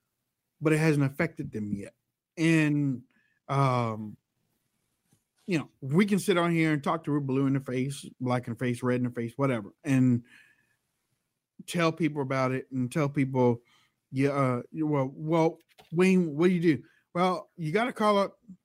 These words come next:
and I know this sucks, but you, you have to call up the, the lawmakers in D C, and you gotta find the ones that really are committed to helping this country. I'm not talking about the big mouthers. I'm not talking about the ones who are campaigning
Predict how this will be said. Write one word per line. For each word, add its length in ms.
and 140
I 80
know 200
this 220
sucks, 420
but 160
you, 200
you 180
have 120
to 60
call 240
up 160
the, 140
the 60
lawmakers 580
in 100
D 160
C, 320
and 260
you 160
gotta 220
find 280
the 40
ones 340
that 220
really 420
are 80
committed 500
to 80
helping 260
this 160
country. 340
I'm 120
not 160
talking 280
about 260
the 80
big 200
mouthers. 540
I'm 80
not 180
talking 300
about 300
the 100
ones 380
who 160
are 140
campaigning 840